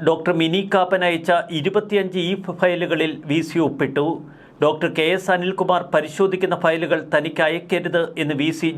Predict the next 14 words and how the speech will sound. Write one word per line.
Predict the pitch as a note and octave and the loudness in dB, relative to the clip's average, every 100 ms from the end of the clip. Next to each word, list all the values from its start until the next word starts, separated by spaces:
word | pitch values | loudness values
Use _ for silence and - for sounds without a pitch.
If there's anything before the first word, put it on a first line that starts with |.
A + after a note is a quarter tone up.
| C3+ | 0
ജോയിന്റ് | D#3+ F#3 G3+ C3 E3 | 2 0 -2 0 0
രജിസ്ട്രാർമാർക്ക് | E3 E3+ - F3 D#3+ D#3+ D3 D3+ D3 E3+ | 0 -4 0 0 2 -2 0 0 0 -2
നിർദ്ദേശവും | D#3+ C#3+ E3 E3 - C#3+ C3+ | -2 0 0 -2 -2 -2 0
നൽകി. | B2 C#3 E3+ - F#3 | 0 0 0 0 2
കാലഹരണപ്പെട്ട | F3+ G#3 A3+ A#3+ A3 A3+ A3+ A3 G#3+ G#3 | 4 2 2 2 2 0 0 2 2 4
സമരരീതികളാണ് | E3+ F3+ G3+ G#3 G3+ F#3+ F3+ F3+ F3 F3 E3 | 2 4 2 0 0 2 2 2 -2 -2 -4
ഇപ്പോഴും | - F#3+ F#3 F#3 - | 2 2 2 -2 -2
സി | E3+ E3+ | -2 0
പി | G#3 G3 | -2 -2
എം | - | 0
പിന്തുടരുന്നത് | E3 D#3+ G3 F#3+ E3+ D#3+ D#3 D#3 - E3 | -2 0 0 2 0 0 0 0 0 -2
എന്ന് | C#3 C#3 | 0 0
വ്യക്തം. | C3+ C3+ D3+ E3 - - F3+ | 0 2 0 -2 -12 2 2
പാർട്ടി | F#3 F#3+ B3 | 2 2 2